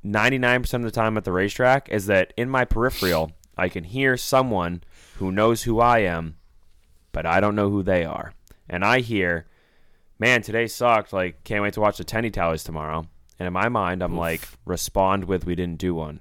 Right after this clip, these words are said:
Speaker 1: Respond, nope, just didn't. Just kept walking, poured the backpack out, walked by the next time, looking over at the Dylan Estrella pit, like,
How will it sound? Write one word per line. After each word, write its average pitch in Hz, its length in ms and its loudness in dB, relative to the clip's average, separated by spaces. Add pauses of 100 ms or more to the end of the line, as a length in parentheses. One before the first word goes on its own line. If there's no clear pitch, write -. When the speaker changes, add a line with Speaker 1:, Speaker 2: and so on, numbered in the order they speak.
Speaker 1:
Respond, 87 540 -6
nope, 107 260 -4 (180)
just - 180 -6
didn't. 85 260 -4
Just - 160 -10
kept 113 200 0
walking, 110 460 4 (920)
poured 104 220 4
the 104 60 -4
backpack 110 480 2
out, 123 260 6 (280)
walked 101 400 2
by 113 320 4
the 104 120 -6
next 131 260 -2
time, 107 340 -2 (260)
looking 104 220 -4
over 104 180 2
at 101 100 -2
the - 60 -20
Dylan 104 220 -6
Estrella 156 340 -6
pit, 127 240 -6
like, 101 240 -6